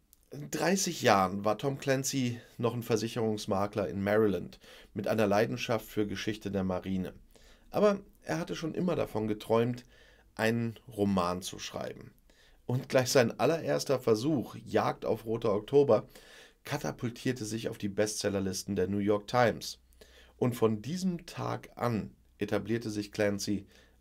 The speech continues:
als unbestrittener Meister darin, außergewöhnlichen Realismus und Authentizität,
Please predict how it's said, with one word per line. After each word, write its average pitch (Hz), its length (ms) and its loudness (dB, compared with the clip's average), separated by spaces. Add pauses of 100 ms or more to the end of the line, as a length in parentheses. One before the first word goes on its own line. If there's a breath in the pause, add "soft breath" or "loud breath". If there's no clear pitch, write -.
(120)
als 107 180 2
unbestrittener 117 840 -4
Meister 95 420 -2
darin, 95 460 0 (460 loud breath)
außergewöhnlichen 117 1000 0
Realismus 101 880 0
und - 400 -8
Authentizität, 107 1080 -4